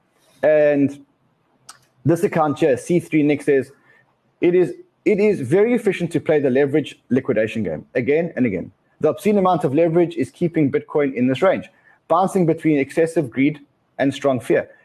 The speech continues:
And that is the leverage going up from here all the way down to here. And the cycle just keeps repeating and keeps repeating and keeps repeating. It's all about a healthy shakeout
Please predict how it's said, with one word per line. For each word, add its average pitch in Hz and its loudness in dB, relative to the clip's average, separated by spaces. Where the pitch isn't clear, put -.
And 151 2
that 175 4
is 185 2
the 170 2
leverage 139 0
going 147 2
up 131 -2
from 123 -2
here 180 0
all 143 2
the 135 2
way 127 0
down 117 0
to 117 -4
here. 139 2
And 123 -2
the 123 -4
cycle 143 -2
just 117 -8
keeps 135 -4
repeating 120 -4
and 101 -4
keeps 135 -4
repeating 120 -4
and 107 -12
keeps 131 -4
repeating. 117 -4
It's 160 -2
all 220 4
about 143 0
a 135 0
healthy 175 -2
shakeout 147 0